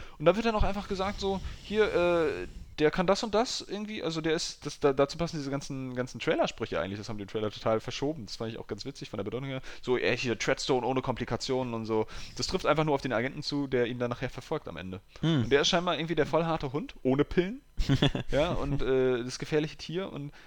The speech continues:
Speaker 1: wenn es solche Programme gibt, wozu denn noch dieser andere Quatsch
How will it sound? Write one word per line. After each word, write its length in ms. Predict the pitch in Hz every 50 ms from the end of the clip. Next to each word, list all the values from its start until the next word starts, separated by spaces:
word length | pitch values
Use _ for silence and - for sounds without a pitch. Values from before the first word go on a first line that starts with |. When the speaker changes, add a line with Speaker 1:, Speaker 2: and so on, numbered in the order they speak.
| - -
Speaker 1:
wenn 60 | 139
es 60 | 131
solche 180 | - 123 156 170
Programme 340 | 151 151 123 123 127 175 170
gibt, 220 | - - - -
wozu 220 | - - - - 123
denn 100 | 175 165
noch 100 | 139 -
dieser 280 | - 120 101 - -
andere 240 | - 139 196 254 262
Quatsch 440 | - - - - 170 - - -